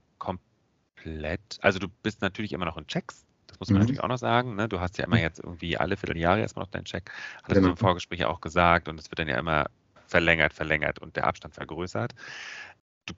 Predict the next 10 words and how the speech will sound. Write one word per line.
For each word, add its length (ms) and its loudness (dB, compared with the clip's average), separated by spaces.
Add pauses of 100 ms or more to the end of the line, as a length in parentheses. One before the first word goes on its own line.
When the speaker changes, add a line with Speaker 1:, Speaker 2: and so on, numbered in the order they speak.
(160)
Speaker 1:
bist 200 -6
denn 180 4
jetzt 320 2
aber 220 2
quasi 540 -4 (100)
an 240 -12
sich 420 -10
ja 200 8
schon 480 -4
geheilt. 560 2